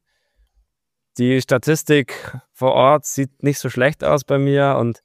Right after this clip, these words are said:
ey, ich find's so einfach cool da. Das ist, man fährt da grad so über die Grenze von Südtirol nach Trentino und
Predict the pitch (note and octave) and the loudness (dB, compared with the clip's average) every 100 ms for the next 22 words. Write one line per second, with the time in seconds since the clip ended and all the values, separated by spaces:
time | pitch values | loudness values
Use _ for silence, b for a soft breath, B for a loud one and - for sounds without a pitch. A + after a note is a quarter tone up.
0 | _ _ _ _ - F#2+ - B2+ A#2 A2+ | _ _ _ _ -18 -10 -4 -2 0 0
1 | A#2 - - C#3 B2 A#2+ A#2+ A2+ - A2 | -2 -6 -2 0 2 2 0 -2 -6 -10
2 | - - _ _ _ _ _ - A2+ A2+ | -12 -18 _ _ _ _ _ -8 -2 0
3 | G2+ B2 A#2+ A#2+ A2+ A2+ - _ _ _ | 0 -2 0 2 2 2 -4 _ _ _
4 | _ _ _ F3+ F#3 - C3+ B2 A#2+ A2 | _ _ _ -2 0 0 -2 -2 -2 0
5 | A#2 C3+ C3 - A#2+ A2 C3+ - A#2+ B2 | 0 0 -4 -4 -4 -4 -6 -4 0 0
6 | B2 B2 - B2 B2 - C3+ C#3+ C#3 C#3+ | 0 -2 -4 -4 -2 -2 0 0 0 -2
7 | _ _ _ _ - A#2 | _ _ _ _ -8 -8